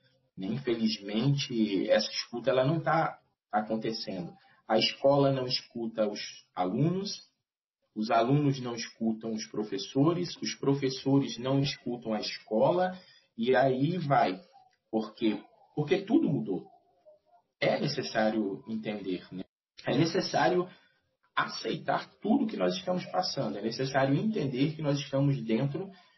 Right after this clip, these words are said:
de uma situação bem diferente do que o que a gente passou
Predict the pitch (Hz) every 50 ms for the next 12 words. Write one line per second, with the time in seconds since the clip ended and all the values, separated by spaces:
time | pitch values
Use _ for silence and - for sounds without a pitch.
0 | _ _ _ - 107 120 143 170 180 165 - - 165 139 147 143 135 135 - -
1 | 139 139 139 - - - - - - 143 165 196 214 220 208 - - - 165 139
2 | 120 120 135 151 - - 151 143 143 139 - - 147 143 139 143 139 - 135 131
3 | 131 131 135 - - - 156 - - - - 131 139 151 -